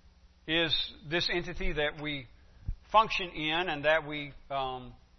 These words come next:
that we govern, uh, Fillmore Baptist Church,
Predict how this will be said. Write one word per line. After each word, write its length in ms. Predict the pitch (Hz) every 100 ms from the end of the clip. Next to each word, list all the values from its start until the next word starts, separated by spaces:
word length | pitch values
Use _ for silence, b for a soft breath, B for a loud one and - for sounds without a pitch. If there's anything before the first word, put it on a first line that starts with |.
| - - - _ _ _ _ _ _ _ _
that 140 | 147 151
we 100 | 175
govern, 440 | 143 143 147 185 190 - - -
uh, 320 | 127 127 123 127 - - - 120 - 320 - - - - - _ _ - _ -
Fillmore 240 | 151 156
Baptist 320 | 147 131 165 -
Church, 220 | 220 226